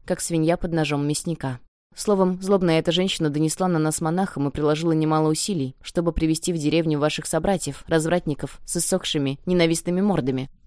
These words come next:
которые сразу же подхватили её бред, порождённый деревенскими сказками и материнским отчаянием. И несчастного Адона так долго растягивали на верёвках, лили в него воду и обжигали ему ноги, пока он не признался во всём.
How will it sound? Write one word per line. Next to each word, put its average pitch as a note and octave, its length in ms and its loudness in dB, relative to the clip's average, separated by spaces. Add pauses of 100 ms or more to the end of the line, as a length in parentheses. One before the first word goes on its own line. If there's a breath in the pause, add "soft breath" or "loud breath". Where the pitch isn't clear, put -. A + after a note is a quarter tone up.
(340)
которые G3 320 2
сразу F#3 280 4
же D#3 100 0
подхватили D#3 540 0
её D#3 200 4
бред, F3 300 2
порождённый D3+ 520 2
деревенскими D3+ 540 -2
сказками C#3+ 640 -4
и E3+ 80 0
материнским D#3 580 0
отчаянием. C3 720 -4 (640)
И F3+ 80 4
несчастного C4 680 4
Адона F#3 580 2
так F3 160 2
долго F#3+ 220 4
растягивали D#3 520 2
на D#3 80 4
верёвках, E3 560 0 (140)
лили F#3 220 4
в D#3 60 2
него D#3 240 6
воду E3 260 2
и D3 80 4
обжигали D#3 500 4
ему D#3 180 4
ноги, D#3+ 340 0 (360)
пока F3+ 200 4
он F3 120 8
не E3+ 60 4
признался D#3+ 480 0
во D3 100 0
всём. B2+ 340 -4